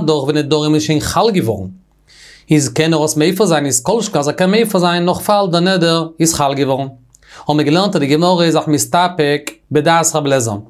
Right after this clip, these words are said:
ווי ארבעט די אפורה פון פאר נדר? די אפורה איז גורם, אז דער נדר זאל בכלל נישט חל זיין, אדער די אפורה איז גורם, אז גלייך, ווען זי מאכט דעם נדר, דאס חל, און זי ווערט מופר. נפקא מינה, אז יענער איז מדפיס אין איר,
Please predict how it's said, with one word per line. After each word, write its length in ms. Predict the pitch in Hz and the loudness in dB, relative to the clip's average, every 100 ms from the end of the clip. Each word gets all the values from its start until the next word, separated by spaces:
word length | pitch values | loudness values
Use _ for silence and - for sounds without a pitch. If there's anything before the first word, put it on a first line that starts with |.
| _ - - - | _ -20 -20 -4
ווי 180 | 143 214 | 0 2
ארבעט 280 | 202 185 160 | 2 2 2
די 160 | 147 | 2
אפורה 320 | 131 - 170 160 | 0 0 0 0
פון 140 | 147 | -2
פאר 240 | 156 139 | -2 -2
נדר? 300 | 131 113 98 95 - - - 165 | -2 -4 -4 -10 -14 -20 -6 0
די 140 | 156 | 0
אפורה 320 | 147 220 208 | 0 0 2
איז 180 | 170 135 | 2 2
גורם, 360 | 165 185 180 151 | 2 2 2 2
אז 60 | |
דער 80 | 147 | 0
נדר 180 | 160 156 | 0 0
זאל 100 | 143 | -2
בכלל 420 | 123 147 156 156 | -2 -2 0 0
נישט 200 | 143 - | -2 -4
חל 240 | - 127 | 0 0
זיין, 360 | 135 165 208 214 - - - - | 2 0 0 -4 -10 -20 -20 -8
אדער 220 | - 151 139 | -2 0 2
די 60 | |
אפורה 400 | 131 127 196 196 | 0 2 0 2
איז 180 | 202 185 | 2 2
גורם, 540 | 214 254 208 190 190 185 - _ - | 2 2 0 0 -2 -8 -12 _ -4
אז 360 | 147 143 127 113 | 0 2 0 0
גלייך, 260 | 131 180 | 0 0
ווען 100 | 175 | 0
זי 100 | 127 | 0
מאכט 180 | 147 170 | 0 2
דעם 100 | 190 | 2
נדר, 260 | 226 240 202 | 2 2 2
דאס 240 | 165 - | 2 0
חל, 260 | - 123 135 | 0 0 0
און 80 | 147 | -2
זי 140 | - | 0
ווערט 180 | 175 208 | 0 0
מופר. 320 | 226 240 220 175 - _ _ - - | 0 0 -2 -4 -8 _ _ -12 -2
נפקא 360 | 165 180 185 156 | 0 0 -2 -2
מינה, 380 | 135 139 147 | 0 0 0
אז 100 | 139 | 2
יענער 220 | 165 180 151 | 2 2 0
איז 140 | 143 | 0
מדפיס 560 | 165 175 170 165 156 156 | 0 0 0 -2 0 0
אין 100 | 143 | 0
איר, 400 | 127 123 147 | 0 0 0